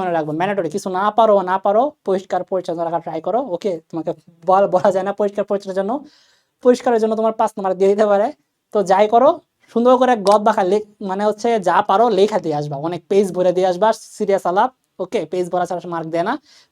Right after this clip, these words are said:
পেজ ভরে দিয়ে আসবা, ভুল হোক বা সঠিক হোক, না পারলে কিছু করার নাই, but সবগুলো আনসার দিয়ে আসবা,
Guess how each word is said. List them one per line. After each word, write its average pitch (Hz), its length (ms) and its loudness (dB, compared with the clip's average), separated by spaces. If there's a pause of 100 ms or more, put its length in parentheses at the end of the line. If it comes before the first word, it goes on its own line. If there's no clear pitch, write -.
(100)
পেজ 196 240 4
ভরে 196 200 0
দিয়ে 208 160 2
আসবা, 202 200 2 (260)
ভুল 196 220 0
হোক 202 140 2
বা 202 100 0
সঠিক 196 260 -2
হোক, 226 80 0 (100)
না 190 120 -2
পারলে 175 260 -6
কিছু - 160 -18
করার 214 180 2
নাই, 175 120 -6
but 214 160 0
সবগুলো 214 300 0
আনসার 240 280 0
দিয়ে 190 160 4
আসবা, 147 200 -8